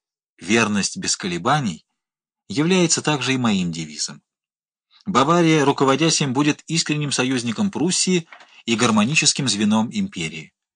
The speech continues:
Выражая еще раз свое постоянное и особливо благожелательное к вам отношение – я шлю вам, любезный граф,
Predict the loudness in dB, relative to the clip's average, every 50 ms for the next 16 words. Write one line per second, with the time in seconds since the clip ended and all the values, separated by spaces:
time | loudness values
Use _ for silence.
0 | _ _ _ _ _ _ _ _ _ _ _ _ _ _ _ _ _ _ _ _
1 | -12 _ 0 2 2 2 4 4 4 4 4 4 2 2 2 2 4 4 2 2
2 | 2 0 0 0 0 0 0 0 2 2 2 2 2 2 2 2 0 0 0 0
3 | 0 -2 -2 -2 -2 -2 -2 -2 -2 -2 -2 -2 -2 -2 -2 -2 -2 -2 -2 -2
4 | -2 -2 -4 -4 -4 -4 -4 -4 -6 -6 -6 -6 -4 -4 -4 -4 -4 -4 -4 -6
5 | -8 -12 -20 _ _ _ _ _ _ _ -6 -2 -2 0 0 0 0 0 0 0
6 | 0 0 0 0 2 2 0 2 0 0 0 0 0 -2 -2 -4 -8 -14 -20